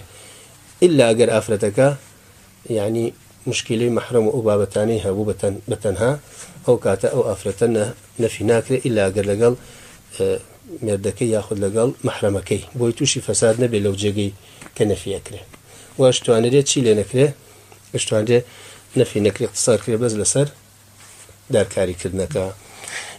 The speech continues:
جاء فرمي إمام أحمد رحمة الله عليه: "إذا اعترف أو قامت عليه بينة".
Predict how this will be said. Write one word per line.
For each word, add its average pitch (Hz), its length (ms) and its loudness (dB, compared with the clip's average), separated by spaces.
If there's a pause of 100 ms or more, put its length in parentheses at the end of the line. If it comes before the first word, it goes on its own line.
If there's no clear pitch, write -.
(140)
جاء 143 320 6
فرمي 143 340 6
إمام 120 280 6
أحمد 117 260 2
رحمة - 260 -2 (160)
الله 110 100 6
عليه: 113 360 4 (500)
"إذا 135 160 8
اعترف 117 580 4
أو 113 140 4
قامت 117 480 2
عليه 123 400 4
بينة". 117 440 4